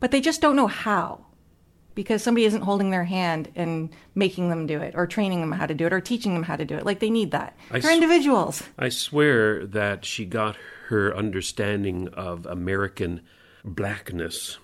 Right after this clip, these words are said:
Speaker 2: <laughs> or the history of American blacks, by watching, um,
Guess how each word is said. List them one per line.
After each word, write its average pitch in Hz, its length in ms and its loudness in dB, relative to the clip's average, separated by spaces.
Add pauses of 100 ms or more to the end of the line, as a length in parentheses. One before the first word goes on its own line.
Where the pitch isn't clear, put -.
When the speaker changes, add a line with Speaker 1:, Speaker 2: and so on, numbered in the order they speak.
(140)
Speaker 2:
<laughs> - 220 -20
or 120 60 4
the - 140 -2
history - 500 -2
of 85 100 -2
American 87 600 -4 (380)
blacks, 95 560 0 (580)
by 113 160 2
watching, 101 680 0
um, 90 840 -14